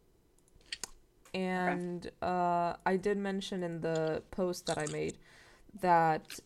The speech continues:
it would interest the viewer a lot more if she doesn't resurrect the worm and then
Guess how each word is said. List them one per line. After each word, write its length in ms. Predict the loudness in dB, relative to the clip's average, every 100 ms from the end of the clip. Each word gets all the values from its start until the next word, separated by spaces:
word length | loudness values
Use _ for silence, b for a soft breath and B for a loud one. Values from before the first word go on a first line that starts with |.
| -2
it 180 | 0 2
would 160 | 0
interest 680 | 0 -2 -2 0 0 -2 -2
the 280 | 0 2 2
viewer 320 | 2 2 4 2
a 80 |
lot 340 | 4 2 2 0
more 520 | -2 0 0 0 -4 -12 _ _ _ _ _ -10 0
if 320 | 0 0 -8
she 220 | -6 -2
doesn't 400 | 2 2 2 0
resurrect 640 | 4 4 4 4 2 2 0
the 80 | 0
worm 440 | 0 0 -2 -4
and 160 | -6 -6
then 280 | -6 -8